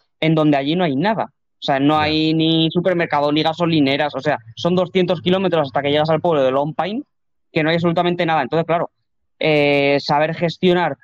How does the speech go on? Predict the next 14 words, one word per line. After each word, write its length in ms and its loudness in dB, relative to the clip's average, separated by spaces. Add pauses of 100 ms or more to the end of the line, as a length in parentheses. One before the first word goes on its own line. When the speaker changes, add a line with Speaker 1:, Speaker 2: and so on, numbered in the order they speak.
Speaker 1:
todo 300 2
el 80 2
agua 360 -2
que 180 0
necesitas 800 -2 (120)
para 180 -2
que 60 -4
el 80 -4
equipo 260 -2
no 80 0
se 100 -4
tenga 260 0
que 140 0
ir 280 2